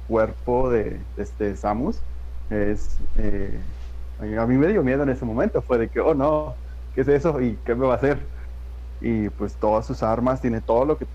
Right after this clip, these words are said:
tienes, y como cualquier otro Metroid, pues vas adquiriendo habilidades poco a poco, pero esa cosa ya tiene todo lo que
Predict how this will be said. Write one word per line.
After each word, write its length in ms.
tienes, 360
y 60
como 260
cualquier 260
otro 160
Metroid, 440
pues 160
vas 400
adquiriendo 480
habilidades 420
poco 240
a 20
poco, 360
pero 160
esa 180
cosa 340
ya 120
tiene 300
todo 400
lo 180
que 200